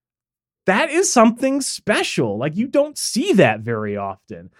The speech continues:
Even your Friday the Thirteenth, your Nightmare on the Elm Streets, right?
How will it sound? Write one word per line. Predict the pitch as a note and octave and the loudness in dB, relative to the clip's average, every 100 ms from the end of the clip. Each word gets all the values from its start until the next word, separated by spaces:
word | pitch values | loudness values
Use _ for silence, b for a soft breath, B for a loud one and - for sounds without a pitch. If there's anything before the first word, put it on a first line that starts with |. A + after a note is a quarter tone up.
| b | b
Even | A3+ D4 D#4+ | 0 2 4
your | B3 | 4
Friday | - G3+ B3+ | 2 0 0
the | A#3+ | 0
Thirteenth, | A3 A#3 A#3+ B3+ G#3+ | 0 0 -2 -4 -2
your | F3 D#3+ | 0 2
Nightmare | G#3+ A3 A3 G#3+ G3+ | 2 0 -2 0 0
on | G#3+ G#3+ | 2 0
the | G3+ | 0
Elm | A3+ | -2
Streets, | A#3 - B2+ C3+ | -2 -4 -6 -2
right? | D#3+ G#3+ | 0 0